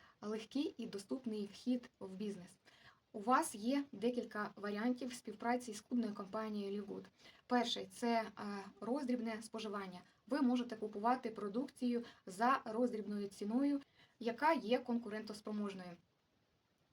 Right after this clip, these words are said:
Другий варіант, е, ви можете бути членом, е, клубу, сплатити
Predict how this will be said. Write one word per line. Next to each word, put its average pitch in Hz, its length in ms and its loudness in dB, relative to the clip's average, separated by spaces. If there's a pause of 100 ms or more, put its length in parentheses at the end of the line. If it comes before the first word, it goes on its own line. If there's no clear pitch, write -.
(200)
Другий 330 240 2
варіант, 247 440 4
е, 226 240 -2
ви 262 240 0 (140)
можете 269 340 -2
бути 254 400 -2
членом, 214 680 -2 (160)
е, 202 60 -6 (160)
клубу, 294 300 -4
сплатити 220 680 -4